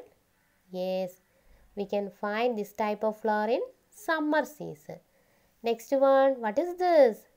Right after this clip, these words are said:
Yes, this is pansy. It is a spring flower. Then next picture we can see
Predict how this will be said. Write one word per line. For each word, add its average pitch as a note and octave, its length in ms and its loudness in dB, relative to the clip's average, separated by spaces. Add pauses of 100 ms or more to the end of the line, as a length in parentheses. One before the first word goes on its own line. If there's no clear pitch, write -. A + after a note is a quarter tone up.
(380)
Yes, G3 500 -6
this F#3 260 -10
is G4 180 0 (800)
pansy. G3 640 -6 (180)
It F#3+ 140 -14
is G#3+ 180 -6
a E4 80 2 (400)
spring C#4+ 640 -4
flower. F3 560 -6 (680)
Then C4 460 2 (100)
next A3+ 360 -6
picture D4 340 2
we B3 120 2
can B3 260 2 (120)
see D4 320 -2